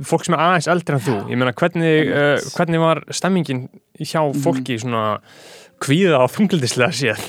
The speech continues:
Speaker 1: hjá þér? Ég meina,
Speaker 2: Já.
Speaker 1: <laughs> var búið að finna upp á slíkum, eh,
Speaker 2: Já.
Speaker 1: andlegum sjúkdómum, eða?
Speaker 2: Sko, ég var kannski einhver frumkvöld í því. Ég hef svona alveg talað um það og svona, þú veist, ég er mikill kví-, eh, var, var rosalegu kvíðas-,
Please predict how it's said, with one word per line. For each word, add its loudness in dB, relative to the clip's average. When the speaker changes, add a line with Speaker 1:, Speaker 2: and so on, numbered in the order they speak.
Speaker 1:
hjá 2
þér? -2
Ég -6
meina, 2
Speaker 2:
Já. 0
Speaker 1:
<laughs> -
var 4
búið 0
að 0
finna 0
upp -2
á 2
slíkum, -2
eh, 2
Speaker 2:
Já. 2
Speaker 1:
andlegum 2
sjúkdómum, -2
eða? -4
Speaker 2:
Sko, 0
ég 4
var 0
kannski 0
einhver 0
frumkvöld 2
í 0
því. 2
Ég 4
hef -2
svona 0
alveg -2
talað -2
um 0
það 0
og -2
svona, 2
þú 2
veist, -4
ég 2
er 2
mikill -2
kví-, 0
eh, 2
var, 2
var 4
rosalegu 0
kvíðas-, -2